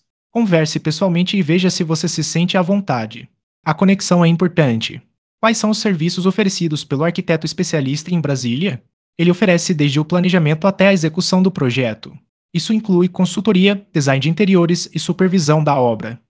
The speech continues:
Quanto tempo leva para um projeto com um arquiteto especialista em Brasília ficar pronto? O tempo varia conforme o projeto, mas, em média, pode levar de alguns meses a um ano. É fundamental planejar com antecedência.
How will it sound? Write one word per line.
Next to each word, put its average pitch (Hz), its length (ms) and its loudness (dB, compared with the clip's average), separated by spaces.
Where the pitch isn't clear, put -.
Quanto 180 140 -2
tempo 165 280 -2
leva 156 240 2
para 208 160 -4
um 220 80 2
projeto 160 400 0
com 185 200 -2
um 196 80 2
arquiteto 175 420 0
especialista 147 580 -4
em 160 80 2
Brasília 151 380 0
ficar 185 320 0
pronto? 190 500 -2
O 143 60 -10
tempo 165 260 0
varia 143 320 0
conforme 143 380 -2
o 139 40 -2
projeto, 123 600 -4
mas, 185 340 2
em 156 140 -2
média, 147 320 0
pode 180 160 -2
levar 170 300 2
de 175 100 -2
alguns 190 260 0
meses 190 380 0
a - 20 0
um 180 200 2
ano. 117 360 -6
É 151 80 -4
fundamental 165 580 0
planejar 156 520 0
com 147 140 -6
antecedência. 127 840 -6